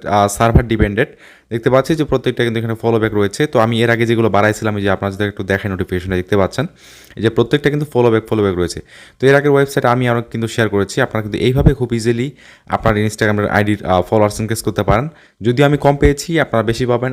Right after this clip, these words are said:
আপনারা, আহ, অনেক সময় বেশি পাবেন, অনেক সময় কম পাবেন, এটা totally সার্ভার ডিপেন্ডেন্ট। So অনেক সময় বেশি দিবে, অনেক সময় কম দিবে। আপনারা অবশ্যই ট্রাই করবেন, আপনার যে ফেক আইডিটা ইউজ করবেন সেটার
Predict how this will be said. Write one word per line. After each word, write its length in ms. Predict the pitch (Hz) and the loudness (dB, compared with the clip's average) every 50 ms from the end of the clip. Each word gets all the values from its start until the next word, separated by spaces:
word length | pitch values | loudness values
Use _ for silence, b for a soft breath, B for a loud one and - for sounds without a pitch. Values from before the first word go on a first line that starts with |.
| 120 110 | -4 -4
আপনারা, 220 | - - 110 113 | -4 -2 -4 -4
আহ, 280 | 113 113 92 101 101 98 92 | -2 0 2 2 2 2 2
অনেক 120 | 110 117 - | 0 -2 -2
সময় 160 | - 120 113 104 | -2 -2 0 0
বেশি 140 | 120 120 123 117 117 | 0 0 0 0 0
পাবেন, 160 | 113 107 107 107 | 0 0 -2 -4
অনেক 100 | 104 101 - | -6 -6 -6
সময় 140 | 117 113 - - | -6 -4 0 0
কম 100 | 117 123 127 135 | 0 2 2 2
পাবেন, 200 | 131 135 143 147 143 B B B B B B B - | 2 2 0 -2 -4 B B B B B B B -2
এটা 120 | 120 127 123 - | -2 0 0 0
totally 260 | 127 131 139 156 170 175 - | 0 2 2 2 0 -2 -2
সার্ভার 280 | - 139 123 120 123 117 107 107 | 0 0 2 2 2 2 0 0
ডিপেন্ডেন্ট। 360 | 98 - 90 85 78 73 - b b b b b - - | 0 0 0 0 -2 -6 -10 b b b b b -6 0
So 80 | 127 123 - - 117 | 0 2 2 2 0
অনেক 120 | 131 143 - | 0 0 0
সময় 160 | - 147 139 135 | 0 0 2 2
বেশি 140 | 139 127 147 139 | 0 0 -2 -2
দিবে, 120 | 143 147 147 131 | 0 0 0 0
অনেক 120 | 123 113 - | -2 -2 -2
সময় 180 | 131 127 120 - 123 | -2 -4 -2 -2 -2
কম 80 | 120 120 117 | -2 -2 -2
দিবে। 140 | 113 113 139 190 B B B B B B B - 107 | 0 -2 -2 -2 B B B B B B B -10 -2
আপনারা 180 | - 127 127 123 | 2 4 4 4
অবশ্যই 220 | 120 135 123 147 135 - | 4 2 0 -2 -2 0
ট্রাই 140 | 143 135 135 - | 0 0 0 0
করবেন, 220 | 139 143 139 - - 139 | 0 -2 0 0 0 0
আপনার 160 | 127 - 123 117 113 | 0 0 -2 0 0
যে 60 | 120 120 - | -2 0 0
ফেক 120 | 131 127 123 123 | -2 0 0 0
আইডিটা 200 | 120 113 113 117 110 | -2 0 0 0 0
ইউজ 120 | 117 117 - | -2 -2 -2
করবেন 180 | - 123 131 143 135 | -2 -2 0 -2 -2
সেটার 200 | 131 117 113 | 0 -2 -2